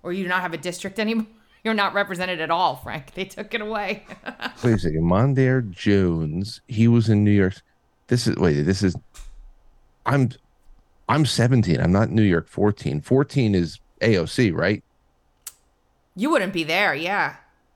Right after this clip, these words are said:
Speaker 2: New York's congressional district. There I am. Uh, Southern New York includes all of Rockland County, Putnam, and most of northern Westchester.
Speaker 1: Yeah, not the Bronx.
Speaker 2: And what?
Speaker 1: Did they redistrict you and you don't even know?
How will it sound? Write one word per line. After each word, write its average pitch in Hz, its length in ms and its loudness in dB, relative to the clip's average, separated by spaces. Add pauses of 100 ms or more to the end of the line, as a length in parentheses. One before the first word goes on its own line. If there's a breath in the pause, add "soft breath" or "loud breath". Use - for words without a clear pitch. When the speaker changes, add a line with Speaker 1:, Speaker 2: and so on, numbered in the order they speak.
(560)
Speaker 2:
New 113 80 4
York's 120 260 2
congressional 107 480 0
district. - 580 -4 (140)
There 95 220 2
I 101 60 2
am. 82 360 0 (880)
Uh, 82 720 2
Southern 104 320 0
New 117 80 2
York 95 360 2 (120)
includes 98 300 0
all 95 120 4
of 82 80 -4
Rockland 87 380 0
County, 92 320 2
Putnam, 104 480 -2
and 87 320 0
most 98 300 0
of 90 80 -2
northern 90 400 0
Westchester. 101 720 -2
Speaker 1:
Yeah, 170 160 -10
not 170 160 -12
the - 80 -14
Bronx. 143 560 -16 (580)
Speaker 2:
And 95 240 2 (280)
what? 113 600 -2 (1500)
Speaker 1:
Did 208 120 -10
they 294 140 2
redistrict 294 580 -2
you 311 220 -2
and 262 80 -2
you 240 80 -2
don't 240 120 0
even 226 220 -2
know? 214 340 0